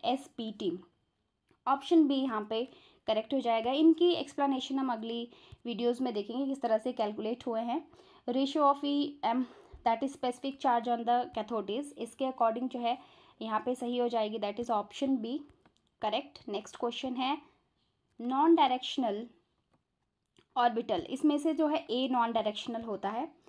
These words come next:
When we add five drops of China rose indicator, ये भी क्लास सेवन से आपका, अ, कॉन्सेप्ट पूछा हुआ है। अ,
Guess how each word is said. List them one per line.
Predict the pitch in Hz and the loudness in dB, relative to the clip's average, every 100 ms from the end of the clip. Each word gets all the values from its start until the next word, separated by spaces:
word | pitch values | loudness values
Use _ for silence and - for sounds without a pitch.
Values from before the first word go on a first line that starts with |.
| _ _ _ _ _ 226 | _ _ _ _ _ -4
When | 262 330 339 | 4 10 10
we | 330 349 - | 10 4 4
add | 254 | 2
five | 247 262 233 | 4 2 2
drops | 240 240 277 | 0 0 -2
of | |
China | 269 254 226 226 | 0 0 2 0
rose | 233 | 0
indicator, | 233 220 220 214 233 247 | -2 -6 -4 -4 -2 0
ये | 254 220 | 0 -2
भी | 247 | -4
क्लास | 233 220 220 | 0 0 0
सेवन | 220 220 | -4 -6
से | 226 | -2
आपका, | 226 220 233 | -2 -2 -4
अ, | 233 - 208 202 | -4 -2 -2 -2
कॉन्सेप्ट | 208 226 202 226 - | -2 -2 0 -2 -4
पूछा | - 220 247 | -10 -8 -2
हुआ | 226 226 | 2 4
है। | 233 277 - - - - | 2 -2 -6 -18 -20 -4
अ, | 214 208 | -2 0